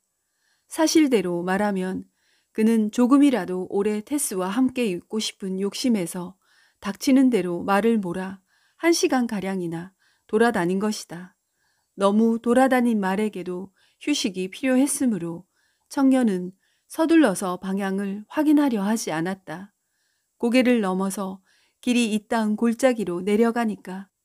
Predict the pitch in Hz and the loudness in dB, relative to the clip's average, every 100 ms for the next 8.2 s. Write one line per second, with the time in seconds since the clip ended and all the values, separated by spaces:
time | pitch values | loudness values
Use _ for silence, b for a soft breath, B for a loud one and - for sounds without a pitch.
0 | _ _ 220 226 240 233 196 220 208 190 | _ _ 2 6 8 6 2 0 -2 -4
1 | - 233 220 240 214 202 208 240 240 294 | -4 -4 0 0 0 -2 -2 -2 2 2
2 | 247 190 208 214 220 196 185 208 180 - | 4 4 2 2 -2 -4 -2 -4 -4 -8
3 | - 202 185 _ _ _ _ _ _ 208 | -8 -8 -8 _ _ _ _ _ _ 0
4 | 220 214 214 226 240 240 208 196 214 226 | 2 2 2 4 6 4 0 -4 -2 -4
5 | - 233 185 190 196 285 262 247 240 - | -4 -4 -2 -4 0 2 4 2 0 -6
6 | 180 202 _ _ _ _ _ _ _ 233 | -12 -12 _ _ _ _ _ _ _ 0
7 | 233 233 226 220 247 247 247 226 190 202 | 2 4 2 2 2 2 2 2 0 -2
8 | 202 | -6